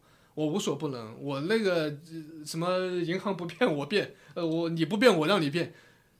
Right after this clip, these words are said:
我消灭你于无关，这些话术不都从阿里出来的吗？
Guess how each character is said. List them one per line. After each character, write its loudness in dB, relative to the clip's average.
我 -2
消 6
灭 4
你 2
于 0
无 0
关， -2
这 0
些 0
话 -4
术 -2
不 -4
都 2
从 0
阿 2
里 2
出 -4
来 2
的 -2
吗？ -8